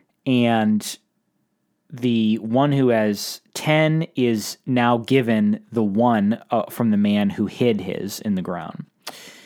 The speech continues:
Uh, in addition to this, we read in First Samuel two, verse seven, "The Lord makes poor and makes rich. He brings low and he exalts." God has given some people in this world privilege,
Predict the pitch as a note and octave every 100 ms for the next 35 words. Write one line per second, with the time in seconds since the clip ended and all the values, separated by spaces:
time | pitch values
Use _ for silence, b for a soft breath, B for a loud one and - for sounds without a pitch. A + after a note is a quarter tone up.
0 | B B B B - A#2 D3 D3 C#3+ G#3
1 | D4 A#3 C#3 F#2+ D2+ - - - - _
2 | _ _ _ _ _ _ _ - - C3
3 | B2+ B2+ A#2+ G#2+ C#3 B2 C3+ B2 A#2+ G#2+
4 | - C3+ A#2+ A2+ G#2+ - B2+ A2 G#2+ G#2
5 | G#2 B2 D3+ C#3+ C3+ C3 - - - A2+
6 | G#2+ G#2+ G#2+ G2+ F#2+ F#2+ - F#2+ F#2 -
7 | - - _ A#2+ A2 G#2+ G#2 G2+ G2 F2+
8 | F2+ E2+ F2+ F2+ E2+ F2 F2+ D2+ - -
9 | - _ _ _ _ _ _ _ _ -
10 | - A#2+ A#2+ E3 F3 A2+ C#3 A#2+ A2 G2+
11 | A#2+ A2+ - A#2 A2+ - G#2 G#2 - G2+
12 | F#2+ - A#2+ G2 F2+ F#2 G#2+ -